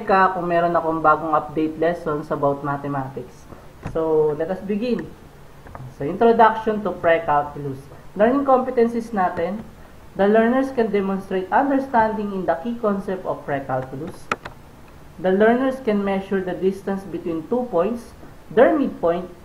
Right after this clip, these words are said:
and a point and a line. The learners can illustrate and find the slope of a line given two points, equation, and graph. And the learners can write the,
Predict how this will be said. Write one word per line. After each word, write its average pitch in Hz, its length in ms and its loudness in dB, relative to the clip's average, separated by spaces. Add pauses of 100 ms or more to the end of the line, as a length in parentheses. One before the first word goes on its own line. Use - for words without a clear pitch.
(140)
and 254 200 0
a 254 100 2
point 208 360 -2
and 180 180 -6
a 160 80 0
line. 165 400 -4 (1400)
The 190 180 0
learners 277 520 4
can 233 220 0
illustrate 233 560 0 (100)
and 190 240 -4
find 226 340 2
the 220 80 2
slope 185 440 -2
of 175 200 -6
a 165 160 0
line 160 480 -2 (300)
given 254 360 2
two 202 140 4
points, 214 420 -2 (460)
equation, 202 840 0 (160)
and 208 180 0
graph. 170 340 4 (760)
And 254 440 4 (520)
the 220 140 4
learners 233 520 4
can 208 220 0
write 196 320 2
the, 175 240 0